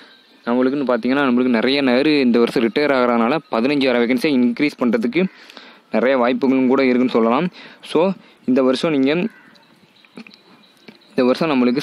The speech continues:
செம்ம treat இருக்கு நண்பா. அதனால நீங்க, அ, ஒரு, ஒரு வருத்தம் பட வேணாம். இந்த வருஷம் பத்தாயிரம் vacancy plus நம்மளுக்கு ஒரு ஐயாயிரம் வேகன்சி நம்மளுக்கு increase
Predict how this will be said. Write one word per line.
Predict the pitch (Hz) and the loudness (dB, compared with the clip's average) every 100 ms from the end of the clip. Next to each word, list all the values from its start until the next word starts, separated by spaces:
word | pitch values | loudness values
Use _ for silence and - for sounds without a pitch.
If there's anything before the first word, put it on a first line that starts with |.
| - | -2
செம்ம | 117 139 127 | 0 0 0
treat | 143 139 | -2 0
இருக்கு | 135 123 | 0 2
நண்பா. | 127 120 127 175 - - | 2 2 2 -2 -8 -10
அதனால | - 120 127 156 | -2 0 2 2
நீங்க, | 143 135 160 | 0 0 0
அ, | 160 127 120 117 | 2 2 2 4
ஒரு, | 117 113 113 - | 4 2 0 -2
ஒரு | 120 131 | 0 2
வருத்தம் | 135 131 147 | 2 0 0
பட | 127 117 | 0 0
வேணாம். | 131 156 | 0 2
இந்த | 120 | 2
வருஷம் | 110 113 127 | 2 2 0
பத்தாயிரம் | 107 - 143 143 127 110 | -2 -2 0 0 0 2
vacancy | 113 123 117 135 156 190 233 - | 0 0 -2 0 -2 -2 -10 -4
plus | 127 127 - | -2 -2 -2
நம்மளுக்கு | 180 196 160 131 127 131 | 0 2 2 2 2 2
ஒரு | 151 | 0
ஐயாயிரம் | 110 117 135 120 | 2 2 2 2
வேகன்சி | 117 117 123 151 190 - - - | 0 2 0 0 -4 -10 -12 -2
நம்மளுக்கு | 117 123 123 | 0 2 0
increase | 120 143 | 0 -2